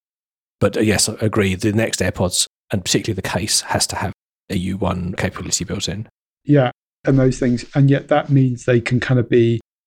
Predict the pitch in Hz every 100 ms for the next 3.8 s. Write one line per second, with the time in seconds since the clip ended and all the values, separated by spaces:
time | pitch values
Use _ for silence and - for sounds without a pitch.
0 | _ _ - 139 131 - 131 131 113 -
1 | - 135 120 117 - 120 117 113 110 110
2 | 123 113 107 110 110 107 _ _ _ -
3 | 127 117 117 117 - 117 107